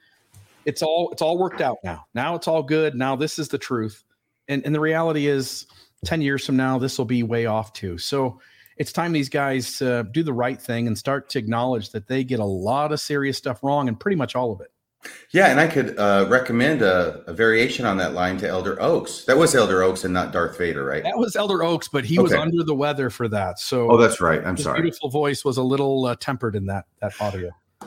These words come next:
Speaker 2: Right. He could also say that he's not aware that the word homosexuality occurs anytime in the scriptures.
Speaker 1: Yeah, and Elder Bednar says there are no homosexuals in the church.
Speaker 2: Uh, right. Oh,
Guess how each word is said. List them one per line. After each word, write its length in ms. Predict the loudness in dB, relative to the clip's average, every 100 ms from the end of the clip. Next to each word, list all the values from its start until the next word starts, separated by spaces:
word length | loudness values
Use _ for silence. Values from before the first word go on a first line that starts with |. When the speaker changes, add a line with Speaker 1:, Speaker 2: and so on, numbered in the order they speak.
| -6
Speaker 2:
Right. 280 | 4 6 6
He 80 | 4
could 140 | 6
also 280 | 8 8 4
say 260 | 4 4 6
that 180 | 4
he's 180 | 0 -2
not 180 | 2 2
aware 340 | 4 4 2
that 220 | 2 -2 0
the 220 | 0 0
word 460 | 0 0 0 -4 -10
homosexuality 1040 | -4 -2 0 -2 -2 0 2 4 2 2
occurs 420 | -2 -2 -4 -2 -4
anytime 460 | -8 -6 -8 -8
in 60 | -10
the 60 |
scriptures. 600 | -10 -10 -10 -14 -20 -20 _
Speaker 1:
Yeah, 200 | -4 -2
and 80 | -2
Elder 180 | -2 0
Bednar 320 | 0 0 -2
says 200 | -2 0
there 100 | 0
are 120 | 0
no 120 | -2
homosexuals 640 | -2 -2 -4 -8 -8 -8
in 80 | -8
the 60 | -8
church. 380 | -10 -16 -20 -20 _ _ _ _ _
Speaker 2:
Uh, 100 | -4
right. 460 | 4 6 6 4 -4 -16 -14 -12
Oh, 100 | -12